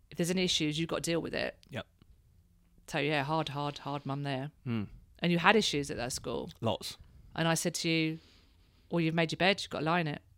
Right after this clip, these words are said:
Speaker 2: Yep.
Speaker 1: Get on with it." And you did. Was that a bad thing to do?
Speaker 2: Well, looking back at it,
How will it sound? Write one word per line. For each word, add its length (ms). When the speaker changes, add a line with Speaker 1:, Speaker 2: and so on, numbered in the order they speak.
Speaker 2:
Yep. 160
Speaker 1:
Get 120
on 80
with 100
it." 200
And 80
you 60
did. 220
Was 80
that 120
a 40
bad 300
thing 200
to 100
do? 220
Speaker 2:
Well, 340
looking 320
back 280
at 80
it, 280